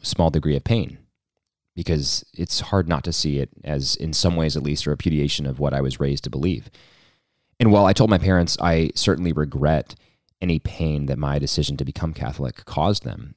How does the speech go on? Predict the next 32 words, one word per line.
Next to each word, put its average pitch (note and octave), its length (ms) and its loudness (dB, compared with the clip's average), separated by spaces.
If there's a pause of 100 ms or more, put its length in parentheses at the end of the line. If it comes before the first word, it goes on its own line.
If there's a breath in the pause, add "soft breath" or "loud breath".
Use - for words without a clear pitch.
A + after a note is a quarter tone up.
and C#2+ 200 -8
continues F2+ 380 0
to - 80 -6
cause - 280 -8
them, - 240 -12 (600 soft breath)
my G#2 160 4
only A2+ 220 6
regret F#2+ 260 6
about E2+ 160 4
the D#2+ 140 -2
actual E2 340 -2
decision E2 580 -2 (760)
was E2+ 180 4
that D#2+ 120 2
I D2+ 60 2
did D2 160 -4
not C#2 260 -4 (200)
make D#2 200 -8
it - 100 -6
sooner. D#2 420 0 (1200)
Because G#2 260 4
becoming B2 320 4
Catholic F2 380 -2
has D2+ 140 0
been D#2 260 2
the D#2 120 -2
greatest D2+ 380 0
blessing C2+ 580 -4 (120)
of D2+ 100 -6
my C2+ 180 -4
entire B1+ 380 -6
life. - 420 -8